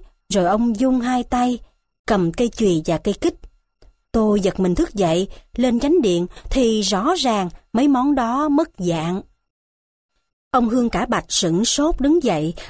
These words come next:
bước nhanh ra trước nhà, nơi phòng khách, để nhìn kỹ lên trang thờ, đôi mắt ông tròn xoe.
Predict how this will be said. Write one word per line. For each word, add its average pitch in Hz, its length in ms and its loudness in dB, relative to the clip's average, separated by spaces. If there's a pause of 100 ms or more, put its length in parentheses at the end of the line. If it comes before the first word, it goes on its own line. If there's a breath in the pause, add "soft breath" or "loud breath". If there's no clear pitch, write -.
(120 loud breath)
bước 311 220 0
nhanh 220 380 2
ra 226 280 -2
trước 339 280 -2
nhà, 180 340 0 (300 loud breath)
nơi 247 240 2
phòng 165 240 -2
khách, 277 200 -4 (320 loud breath)
để 208 140 4
nhìn 196 260 2
kỹ 175 340 0
lên 277 180 2
trang 240 260 0
thờ, 180 340 0 (260 loud breath)
đôi 220 160 2
mắt 285 220 -2
ông 247 200 0
tròn 175 280 0
xoe. 247 300 -2